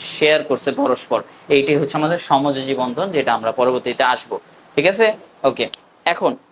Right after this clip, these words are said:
খেয়াল করো আমাদের পানির অণুর গঠনটাও যদি একটু দেখি, পানির অণুর গঠনের ক্ষেত্রে অক্সিজেনের হচ্ছে দুইটা ইলে-, দুইটা বন্ধন। অক্সিজেন কয়টা? দুইটা বন্ধন দিতে পারে। হাইড্রোজেন কয়টা? একটা বন্ধন নিতে পারে।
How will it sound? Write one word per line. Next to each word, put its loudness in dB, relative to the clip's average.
খেয়াল 4
করো 2
আমাদের 4
পানির 0
অণুর -2
গঠনটাও 2
যদি -2
একটু -6
দেখি, -2
পানির 2
অণুর 0
গঠনের 0
ক্ষেত্রে -4
অক্সিজেনের 0
হচ্ছে 0
দুইটা 4
ইলে-, 0
দুইটা 2
বন্ধন। 2
অক্সিজেন -2
কয়টা? 2
দুইটা 0
বন্ধন -2
দিতে -4
পারে। 0
হাইড্রোজেন 2
কয়টা? 2
একটা -2
বন্ধন -4
নিতে -4
পারে। -2